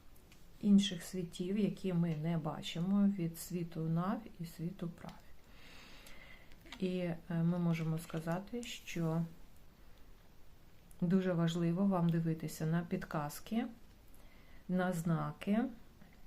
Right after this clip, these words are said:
на інформацію, яка вам приходить з різних джерел. І тоді ви отримуєте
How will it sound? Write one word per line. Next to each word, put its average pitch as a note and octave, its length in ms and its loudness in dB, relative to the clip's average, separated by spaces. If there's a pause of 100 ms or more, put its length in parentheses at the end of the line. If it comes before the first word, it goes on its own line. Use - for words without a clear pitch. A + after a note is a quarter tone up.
(800)
на G3 200 8
інформацію, F3 1120 4
яка F3 460 2
вам E3 460 4
приходить E3 1000 0 (1500)
з F#3+ 140 -2
різних G3 680 6 (300)
джерел. F3 460 6 (460)
І G3 120 8
тоді G3 420 4
ви F#3 300 2
отримуєте E3 1080 4